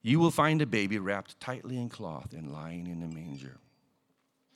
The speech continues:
Suddenly there was a multitude of the heavenly host with the angel praising God and saying,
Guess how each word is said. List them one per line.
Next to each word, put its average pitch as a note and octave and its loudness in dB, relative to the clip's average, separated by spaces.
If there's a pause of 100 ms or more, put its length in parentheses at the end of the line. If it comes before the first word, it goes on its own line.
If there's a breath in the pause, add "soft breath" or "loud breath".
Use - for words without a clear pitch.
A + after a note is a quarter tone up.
(840 soft breath)
Suddenly B2 0
there F#2+ -2
was G2+ -2
a G#2 2
multitude A2 0
of F2+ -4
the G#2+ -4
heavenly A#2+ 0
host G#2 -2
with G2 -8
the G#2 -6
angel G#2 0
praising G#2+ -2
God F2+ -6
and E2+ -4
saying, A2+ -2